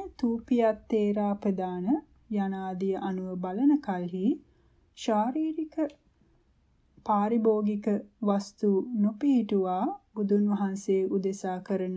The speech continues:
ස්තූපයත් උද්දේශික චෛත්‍ය වශයෙන් පිළිගත යුතුය.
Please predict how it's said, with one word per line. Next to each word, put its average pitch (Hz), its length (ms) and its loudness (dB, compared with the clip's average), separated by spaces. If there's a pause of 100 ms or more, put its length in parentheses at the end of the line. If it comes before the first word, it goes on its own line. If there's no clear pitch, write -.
ස්තූපයත් 208 800 -2 (400)
උද්දේශික 196 720 0
චෛත්‍ය 208 500 -4
වශයෙන් 196 500 -2
පිළිගත 185 520 -2
යුතුය. 233 400 -2